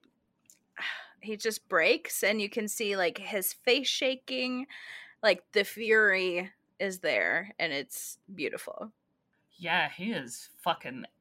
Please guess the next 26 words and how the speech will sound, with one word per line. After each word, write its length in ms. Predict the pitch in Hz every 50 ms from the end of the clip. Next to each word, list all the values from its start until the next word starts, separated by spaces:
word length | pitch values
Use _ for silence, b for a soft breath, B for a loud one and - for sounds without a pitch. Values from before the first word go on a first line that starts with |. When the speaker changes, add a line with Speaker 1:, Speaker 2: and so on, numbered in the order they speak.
| _ _
Speaker 2:
angry 760 | 156 160 180 202 226 226 208 190 156 131 110 113 - - - - _ _ _ -
because, 380 | 208 196 - 196 180 165 -
uh, 320 | 190 175 160 160 156 135 160
the 100 | 165 196
man 180 | 190 214 254 294
in 80 | 269
the 60 | 190
mask 340 | 165 165 160 170 190 - -
shows 340 | - - - 160 123 143 165
up 240 | 117 90 - - - _
and 340 | - 185 185 175 175 175 170
Luke 300 | 196 233 277 269 262 - -
is 180 | 226 202 160 170 139 - _ _
boasting 580 | - 196 175 202 214 - - - 175 175 170 165
that 160 | 170 190 -
he 160 | - 202 185
has 160 | 165 170 -
killed 320 | - - 202 185 180 170 170
one 160 | 175 160 147
of 100 | 143 -
his. 460 | - 202 202 175 - - 160 - -
And 100 | 196 190
he 80 | 190 190
says, 380 | 190 226 190 190 185 185 -
you 40 | 196
know, 120 | 165 160